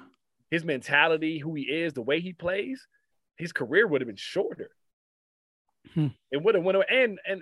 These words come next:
Speaker 1: and at the same time, like, we can't trust the trolls. Like, they just, they're just looking
Speaker 2: Of course
Speaker 1: for
Speaker 2: not, no.
Speaker 1: something to say. Like, we're
Speaker 2: Yeah.
Speaker 1: talking about people that are just waiting for anything abnormal out of the normal to attack.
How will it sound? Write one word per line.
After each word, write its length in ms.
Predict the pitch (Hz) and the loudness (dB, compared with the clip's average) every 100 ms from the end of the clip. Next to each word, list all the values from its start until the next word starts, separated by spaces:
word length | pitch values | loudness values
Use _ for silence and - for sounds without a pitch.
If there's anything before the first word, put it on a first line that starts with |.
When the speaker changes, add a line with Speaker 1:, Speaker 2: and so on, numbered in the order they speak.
| 160 | -4
Speaker 1:
and 100 | 202 | -4
at 100 | 190 | -4
the 60 | |
same 240 | 185 180 170 | -2 -2 2
time, 500 | 170 156 147 135 - _ _ _ _ | 2 2 2 -2 -8 _ _ _ _
like, 180 | 139 127 | -4 -2
we 120 | 139 | -4
can't 360 | 170 190 147 123 | -2 0 0 -4
trust 440 | - 156 123 - _ 113 | -2 0 0 -2 _ -12
the 80 | |
trolls. 640 | 110 - 117 95 - - - _ _ _ _ | -8 0 0 0 -8 -20 -20 _ _ _ _
Like, 220 | 135 120 | 2 4
they 120 | 139 | 2
just, 280 | 147 147 110 113 | 2 -4 -6 0
they're 160 | 139 143 | 2 2
just 160 | 104 | -2
looking 320 | 120 147 - | 0 0 10
Speaker 2:
Of 20 | 214 | 8
course 100 | 127 | 10
Speaker 1:
for 60 | |
Speaker 2:
not, 140 | 123 117 | 0 -2
no. 80 | |
Speaker 1:
something 220 | 120 117 113 | -4 -8 -18
to 60 | |
say. 260 | - 123 95 - - - | 2 2 2 -6 -8 -2
Like, 140 | 135 | 2
we're 80 | 190 | 4
Speaker 2:
Yeah. 60 | 156 | 6
Speaker 1:
talking 240 | 156 147 | 4 4
about 280 | 135 131 117 | 2 2 0
people 260 | 165 135 127 | -4 0 2
that 80 | |
are 120 | 123 117 | 2 0
just 240 | 131 113 | -2 -2
waiting 440 | 107 139 151 127 117 | 2 4 4 2 -4
for 160 | 120 - | -4 -2
anything 420 | 175 185 160 147 | -4 -2 -2 2
abnormal 480 | 143 127 143 147 139 | 2 2 0 0 0
out 180 | 135 135 | 0 0
of 40 | 123 | -2
the 40 | |
normal 320 | 135 135 123 | -4 -4 -4
to 60 | 117 | -8
attack. 540 | 107 - 139 92 - | -10 -4 -4 -4 -10